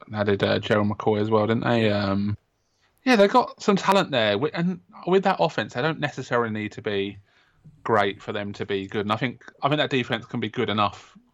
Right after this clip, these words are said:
Speaker 1: to not kill this team. I think they'll be, they're not gonna be, like, one of these defenses that sort of wins games, but I think they're, uh, they're not gonna lose them either, and that's sort of all that offense needs.
Speaker 2: Yeah, uh, yeah, like you said, the,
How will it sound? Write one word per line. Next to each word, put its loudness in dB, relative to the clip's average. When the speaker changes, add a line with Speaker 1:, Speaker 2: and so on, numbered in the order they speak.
Speaker 1:
to -10
not -4
kill -2
this -2
team. -2
I 2
think 0
they'll 2
be, 2
they're -2
not 2
gonna 0
be, 2
like, 2
one -2
of -2
these -4
defenses -2
that -6
sort -4
of -8
wins 0
games, 0
but -4
I -2
think -10
they're, -4
uh, 0
they're 0
not -4
gonna -4
lose -2
them -4
either, -2
and -2
that's -6
sort -4
of -4
all -2
that 2
offense -4
needs. -6
Speaker 2:
Yeah, -10
uh, -12
yeah, -16
like -18
you -20
said, -20
the, -16